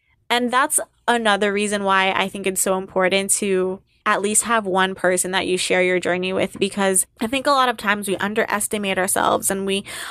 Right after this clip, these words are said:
underestimate our abilities, and we don't take the time to really reflect on the accomplishments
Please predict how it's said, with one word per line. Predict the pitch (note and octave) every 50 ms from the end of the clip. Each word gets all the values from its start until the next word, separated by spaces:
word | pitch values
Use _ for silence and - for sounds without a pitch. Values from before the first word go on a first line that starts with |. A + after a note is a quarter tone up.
| - - _ -
underestimate | A3+ A#3+ A#3 B3+ - - - - - - - A#3 A3 G#3+ G#3 G#3
our | G#3 G3+ G3
abilities, | G3 F#3 F3+ F#3+ F#3+ G3 G#3 G3+ G3 G3 G3 F#3+ F#3+ F#3 F#3 F3 -
and | E3 F3+ F#3 F#3 F#3 - - - - - - - - - - -
we | - G#3+ A3 A3+ A3+ A3 A3 A3 G#3+ G#3+ G#3+ G#3+ - - - G#3
don't | G3 - A3+ G#3+ A3+ A#3 -
take | - B3+ A#3+ -
the | - A3+
time | - - G#3 G#3 G3+ G#3 G#3 G#3
to | - - A3
really | G3 G3+ G3+ G3+ G#3+ G#3
reflect | F#3+ F#3+ - - - - G#3+ A3 G#3 F#3+ F#3+ - _ - - - -
on | G3+ G3 F#3+ F#3+ F#3+ F#3 F#3 F#3 F#3 - - - - - _ _ _ -
the | G3+ G3 A3+ G#3+ G3+
accomplishments | F#3+ - - - F#3+ G#3+ D4+ - D4 C#4 - - - G3+ G#3+ - - A#3 - - - -